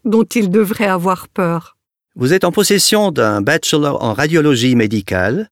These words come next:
Speaker 2: Vous avez travaillé à l'hôpital universitaire de Genève. Alors pourquoi avez-vous changé d'orientation ?
Speaker 1: La radiologie, ça me plaisait bien, mais j'avais envie d'une vie à la James Bond.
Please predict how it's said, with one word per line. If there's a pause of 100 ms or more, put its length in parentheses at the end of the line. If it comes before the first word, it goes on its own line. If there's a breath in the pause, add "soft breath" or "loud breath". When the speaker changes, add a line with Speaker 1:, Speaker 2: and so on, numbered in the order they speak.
(240)
Speaker 2:
Vous
avez
travaillé
à
l'hôpital
universitaire
de
Genève. (260)
Alors
pourquoi
avez-vous
changé
d'orientation ? (640)
Speaker 1:
La
radiologie, (160)
ça
me
plaisait
bien, (340)
mais
j'avais
envie
d'une
vie
à
la
James
Bond.